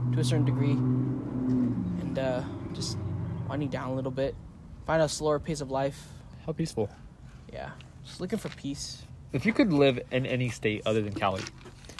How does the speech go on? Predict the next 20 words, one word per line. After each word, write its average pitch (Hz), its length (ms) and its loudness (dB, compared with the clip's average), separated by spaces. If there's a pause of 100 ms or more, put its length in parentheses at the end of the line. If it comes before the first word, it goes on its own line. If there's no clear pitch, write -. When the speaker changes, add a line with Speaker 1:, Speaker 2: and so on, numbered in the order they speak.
(440)
Speaker 2:
wh-, 143 220 6
what 147 140 6
state 156 180 6
would 123 120 0
you 117 80 4
live 107 80 4
in? 107 120 -2 (880)
Speaker 1:
I 175 80 8
wanna 339 240 12
go 277 120 12
up 262 100 12
north 170 300 10
first. - 340 -8 (220)
I 143 80 -2
Speaker 2:
Yeah? 123 80 8
Speaker 1:
wanna 220 120 8
check 208 220 0
out 202 160 8
either 175 220 4
Oregon. 208 500 4